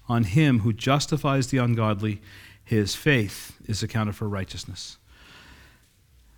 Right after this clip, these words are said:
A verse that was shared this morning at the Lord's Supper, one of my favorite verses in all the Scripture, it speaks of the Lord Jesus, Jesus our Lord, who was delivered up for our offenses, or because of our offenses,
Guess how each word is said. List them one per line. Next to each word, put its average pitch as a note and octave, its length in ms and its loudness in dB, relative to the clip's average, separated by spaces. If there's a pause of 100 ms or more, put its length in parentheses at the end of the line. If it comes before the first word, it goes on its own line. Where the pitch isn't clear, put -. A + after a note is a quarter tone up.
(200)
A C#3 80 2
verse F#3+ 220 6
that - 60 -2
was E3 100 4
shared E3 240 6
this C#3 180 -2
morning D3+ 420 6 (520)
at C3 140 2
the C#3+ 80 4
Lord's C3+ 200 4
Supper, C#3+ 280 4
one C3 100 4
of C3 60 4
my C3 80 4
favorite C#3 320 4
verses B2+ 420 0
in B2 80 4
all B2+ 380 4 (320)
the A#2+ 100 -4
Scripture, C3 380 2
it A#2 140 -2
speaks - 360 0
of B2+ 80 2
the B2 80 -2
Lord B2+ 240 2
Jesus, B2 540 0 (240)
Jesus A#2+ 260 0
our A#2+ 140 2
Lord, B2 260 2 (300)
who E3+ 100 8
was D#3 180 8
delivered D#3 600 6
up D3+ 260 0 (440)
for - 300 -2
our C#3 220 6
offenses, B2 540 0
or A#2 80 2
because C3 420 2
of B2+ 140 2
our B2 120 2
offenses, A#2 520 -2